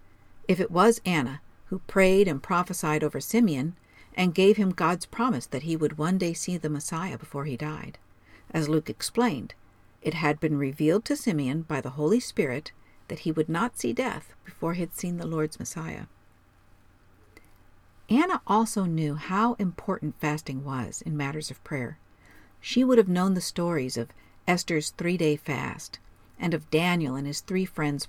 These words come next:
permanently fasting from the unclean foods they were offered in Babylon. But she was not weakened by these spiritual disciplines.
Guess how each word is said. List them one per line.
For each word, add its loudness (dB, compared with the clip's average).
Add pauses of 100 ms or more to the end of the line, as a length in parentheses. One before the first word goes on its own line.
(120)
permanently 0 (180)
fasting -2
from -4
the -4
unclean -2
foods -4
they -4
were -6
offered -4
in -2
Babylon. -6 (640)
But -6
she 2
was 4
not 2
weakened 2
by -2
these -8
spiritual -4
disciplines. -8